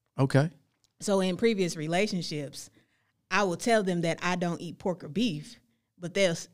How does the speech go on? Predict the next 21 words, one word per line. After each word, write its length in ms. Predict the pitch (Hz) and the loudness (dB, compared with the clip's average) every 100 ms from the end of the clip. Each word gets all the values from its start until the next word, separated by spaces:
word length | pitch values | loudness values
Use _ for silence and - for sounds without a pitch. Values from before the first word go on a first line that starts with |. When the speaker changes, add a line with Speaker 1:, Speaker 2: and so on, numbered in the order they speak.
| _ | _
Speaker 2:
that's 160 | 202 208 | -6 -2
all 200 | 202 196 | 2 2
that 160 | 180 170 | 2 0
they 120 | 185 | 0
can 300 | 175 - 170 | -2 -4 -6
provide 560 | 147 156 202 196 156 151 | -4 -2 2 2 0 -6
is 160 | 165 156 | -10 -8
pork 220 | 190 170 | -6 -4
Speaker 1:
Pork 160 | 113 | -2
Speaker 2:
or 40 | 110 | -2
Speaker 1:
or 20 | |
Speaker 2:
beef. 480 | - 113 104 104 - | 4 6 4 0 -8
Speaker 1:
beef. 100 | - | 2
Mm. 300 | 135 120 98 - | 4 4 2 -4
Speaker 2:
And 140 | 190 | 0
I 140 | 185 185 | 2 0
settle 500 | - 247 214 175 156 | 0 4 4 4 0
for 200 | 185 170 | -4 -6
pork 360 | - 196 165 | -2 -2 -2
or 40 | 147 | -4
beef. 560 | 143 180 127 143 - | 0 0 -2 -10 -20